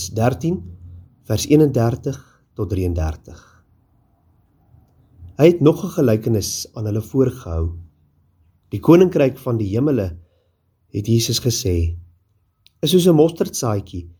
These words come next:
wat iemand geneem en in sy tuin geplant het. Dit is die kleinste van al die soorte saad, maar wanneer dit gegroei het, is dit die grootste van al die tuinplante en word dit 'n boom,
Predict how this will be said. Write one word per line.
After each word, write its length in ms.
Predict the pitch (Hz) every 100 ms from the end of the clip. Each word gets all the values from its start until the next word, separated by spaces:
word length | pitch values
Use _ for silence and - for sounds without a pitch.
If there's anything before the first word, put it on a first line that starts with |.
| _ _ _ _ _
wat 140 | 120
iemand 260 | 156 180 180
geneem 640 | - 143 113 127 160 208 -
en 120 | 117
in 80 | 113
sy 140 | 110
tuin 280 | - 117 113
geplant 480 | 113 117 95 85 82
het. 300 | 82 - _ _ _ _ _ _ _ _ _ _ _
Dit 160 | 147 202
is 100 | 208
die 100 | 165
kleinste 460 | 175 175 196 196 131
van 340 | 131 127 123
al 240 | 156 180 165
die 100 | 131
soorte 380 | - 120 113
saad, 480 | 110 101 90 85 - _ _ _ _ _ _ _ _ -
maar 160 | 107
wanneer 340 | 110 139 156 135
dit 200 | 131 -
gegroei 460 | 123 - 180 170
het, 320 | 90 85 85 _ _ _ _ _ _ _ _ _
is 140 | 131
dit 160 | 127 117
die 100 | 113
grootste 600 | - 175 160 151 - 90 85
van 140 | 107 107
al 180 | 123 135
die 120 | 135 135
tuinplante 680 | 123 123 127 127 131 147 160 _ _ _ _ _
en 120 | - 101
word 200 | 120 127
dit 160 | 120 113
'n 120 | 98
boom, 480 | 120 131 90 82